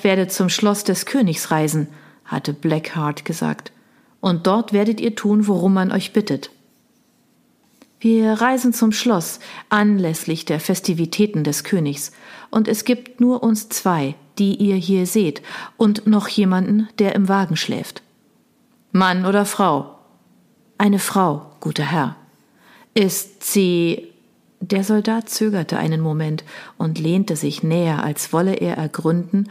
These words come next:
ob seine Augen ihn täuschten. "Ist sie wie ihr?" Oben auf dem Käfig aus Weideruten,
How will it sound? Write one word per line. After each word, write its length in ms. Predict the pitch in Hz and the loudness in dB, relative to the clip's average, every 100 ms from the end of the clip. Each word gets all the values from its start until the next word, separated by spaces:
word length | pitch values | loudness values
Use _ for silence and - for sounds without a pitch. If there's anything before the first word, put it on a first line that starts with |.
| - - | -10 -8
ob 140 | 220 - | -6 -4
seine 340 | 185 170 175 | -2 -2 -2
Augen 280 | 185 196 175 | -2 -2 -2
ihn 180 | 156 151 | -2 -4
täuschten. 640 | - 180 165 - 143 - - _ _ _ _ _ _ _ _ _ _ | -4 -2 -4 -4 -6 -6 -14 _ _ _ _ _ _ _ _ _ _
"Ist 320 | 156 165 - | -4 -2 -2
sie 180 | 165 143 | 0 2
wie 120 | 151 | 0
ihr?" 320 | - 175 214 226 - _ _ _ _ _ _ _ - - - - | 2 2 2 -2 -10 _ _ _ _ _ _ _ -20 -20 -6 -2
Oben 280 | 269 254 | 0 2
auf 220 | 214 196 - | 0 0 -2
dem 200 | 185 180 | -2 0
Käfig 480 | - 220 220 185 147 | 0 0 0 -2 -4
aus 180 | 147 | -2
Weideruten, 720 | 170 185 185 165 185 190 170 | -2 0 0 -2 -2 -2 -2